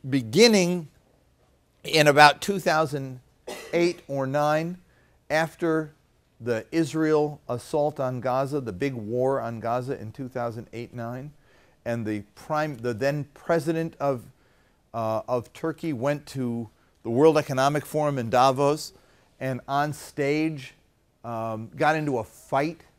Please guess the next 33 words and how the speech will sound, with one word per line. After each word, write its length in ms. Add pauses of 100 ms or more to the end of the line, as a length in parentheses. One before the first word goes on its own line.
(120)
a 100
verbal 460
fight 400
with 220
the 260
Israeli 460
president, 560
Shimon 380
Peres. 500 (300)
And 120
when 140
Peres 440
tried 280
to 60
defend 420
Israel's 360
position, 640 (460)
um, 360 (100)
in 120
effect, 540 (180)
the 320 (720)
president 580
of, 280
uh, 40
uh, 680
the 120
prime 280
minister, 340
rather, 340
of, 340
uh, 240 (600)
of, 280
of, 440